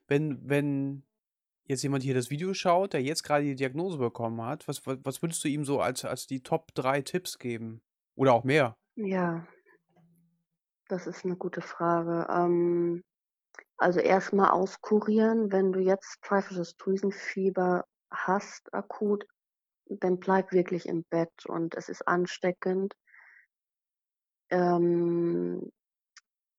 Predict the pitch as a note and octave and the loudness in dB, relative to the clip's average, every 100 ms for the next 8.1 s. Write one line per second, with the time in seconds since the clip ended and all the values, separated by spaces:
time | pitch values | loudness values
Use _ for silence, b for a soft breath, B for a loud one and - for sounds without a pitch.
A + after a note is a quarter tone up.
0 | _ _ _ - F3+ F3 F3 F3 - F3 | _ _ _ -2 2 2 2 -2 0 2
1 | F3 E3+ E3+ E3+ E3+ - - - F#3+ G3+ | 2 2 2 0 -2 -4 -6 -2 2 2
2 | G#3 G#3+ G#3+ G#3+ - - _ _ _ _ | 0 0 -2 -2 -16 -20 _ _ _ _
3 | _ _ _ _ _ - - F#3 F#3 F#3+ | _ _ _ _ _ -12 0 4 6 6
4 | G3 F#3+ F#3 F#3 F3+ - _ F3 F3 E3 | 4 2 2 4 2 -2 _ 2 2 2
5 | - - E3+ - - _ _ _ _ _ | -4 -8 -10 -12 -20 _ _ _ _ _
6 | G3 G3 - F#3+ F3+ F#3 F#3 F3+ F3 - | -6 -6 -2 0 0 0 2 2 2 -4
7 | - E3+ E3+ E3+ F#3 - - E3+ F3 E3 | -2 -2 -2 -4 -6 -6 -4 -2 -2 -4